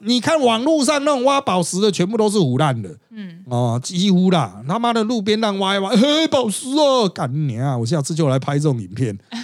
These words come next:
Speaker 1: 啊，我就拿我的琥珀直接挖给你看。
Speaker 2: 嗯。
Speaker 1: 啊，我要挖原石有原石啊，<laughs> 要，要挖磨好的也有磨好的啊。
Speaker 2: 嗯哼。
Speaker 1: 啊，那真正的环境哈，
Speaker 2: 嗯。
Speaker 1: 它就是，其实你一看就知道说，哦，就是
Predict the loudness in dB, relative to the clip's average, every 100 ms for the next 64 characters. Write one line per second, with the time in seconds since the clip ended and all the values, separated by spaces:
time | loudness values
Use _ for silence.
0 | -6 -4 -4 -4 -2 0 0 2 2 2
1 | 0 0 2 2 2 0 2 2 0 -2
2 | -4 -6 -6 -6 -10 _ _ -20 -16 -10
3 | -4 0 0 2 2 2 0 0 0 0
4 | 0 -2 -2 -2 -4 -4 -2 -2 0 -2
5 | 0 0 2 2 2 2 0 -2 -4 -2
6 | -2 -4 -6 -8 -8 -12 -18 -18 _ -18
7 | -12 -10 -8 -8 -4 -4 -4 -6 _ _
8 | _ -4 -2 0 -2 0 0 0 0 -2
9 | -4 -4 -2 0 0 -2 -4 -8 -8 -8
10 | -10 -14 -14 -16 -20 _ _ 0 2 2
11 | 2 -2 0 0 0 -2 -4 -8 -4 -2
12 | 0 -2 -4 -2 -2 -2 -2 -4 -4 -6
13 | -8 -8 -6 -6 -4